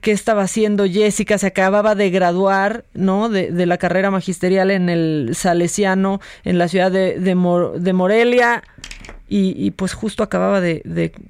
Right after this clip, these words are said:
comenzar a dar, a dar clases, pero, pero bueno, esperemos que,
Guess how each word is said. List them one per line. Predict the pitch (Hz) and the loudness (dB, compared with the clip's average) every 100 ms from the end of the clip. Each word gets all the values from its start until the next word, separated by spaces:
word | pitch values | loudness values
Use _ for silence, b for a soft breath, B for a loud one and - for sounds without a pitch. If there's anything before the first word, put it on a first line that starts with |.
| - | -2
comenzar | 175 175 185 185 | 0 2 0 0
a | |
dar, | 180 175 196 _ 185 | 0 -2 -6 _ -2
a | |
dar | 185 202 196 | 2 2 0
clases, | 214 208 190 175 165 - | 0 0 0 -6 -8 -6
pero, | 196 175 165 - 185 | -2 0 -2 -4 -6
pero | 190 185 | -2 0
bueno, | 185 190 185 | 0 0 -2
esperemos | - 202 226 247 - | -2 0 0 0 -2
que, | 208 - | -2 -2